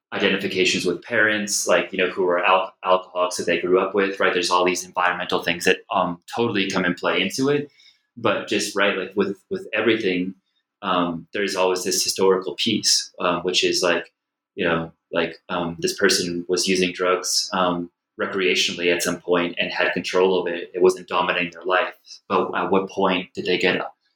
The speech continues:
they go off the deep end and now, like, they, they can't hold a job. They, they fully are addicted, right? Like,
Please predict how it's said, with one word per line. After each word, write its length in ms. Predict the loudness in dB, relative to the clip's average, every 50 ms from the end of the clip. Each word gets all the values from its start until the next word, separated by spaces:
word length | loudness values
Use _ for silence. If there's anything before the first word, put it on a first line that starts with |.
| _
they 100 | -12 -6
go 180 | -2 0 2 2
off 100 | 2 0
the 80 | -2 -2
deep 260 | -2 0 0 2 2
end 260 | 0 0 0 -2 -4
and 120 | -6 -4
now, 240 | -2 2 2 4 4
like, 160 | 2 0 -2
they, 200 | -2 -4 -6 -6 _ _ -4
they 200 | -2 -2 -2 -2
can't 300 | -4 -4 -2 -2 0 2
hold 180 | 2 2 2
a 40 | 0
job. 460 | -2 0 2 2 2 2 0 -2 -2
They, 160 | -4 -6 -6 -6 -6 _
they 140 | -2 -2 0
fully 460 | -2 -6 -6 -4 -2 0 2 2 2
are 120 | 2 2 0
addicted, 540 | -2 -2 -4 -6 -6 -4 -4 -2 -2 0 2
right? 300 | 2 4 4 2 0 -4
Like, 200 | -6 -10 -10